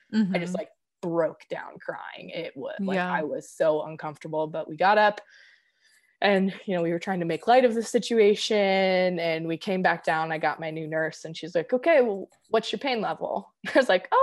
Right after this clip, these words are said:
Speaker 1: I don't know, like a three or a four." And I remember she snapped her head and looked at me and was like, "What's your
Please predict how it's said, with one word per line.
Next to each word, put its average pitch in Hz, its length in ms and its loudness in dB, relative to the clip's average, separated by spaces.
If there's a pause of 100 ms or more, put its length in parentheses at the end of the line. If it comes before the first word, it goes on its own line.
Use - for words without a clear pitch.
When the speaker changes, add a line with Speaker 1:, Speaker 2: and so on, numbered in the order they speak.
(220)
Speaker 1:
I 427 80 4
don't - 100 4
know, 294 200 0
like 294 140 -6
a 214 80 2 (120)
three 240 220 2
or 214 140 2
a 226 80 6
four." 185 500 4
And 175 140 4
I 180 80 4
remember 180 280 0
she 196 140 -6
snapped 180 380 -4
her 185 100 2
head 175 160 4
and 175 100 -8
looked 180 220 -4
at 180 140 -2
me 180 160 -4
and 185 120 -8
was 185 120 -6
like, 156 160 -6 (360)
"What's 180 400 0
your 156 260 -2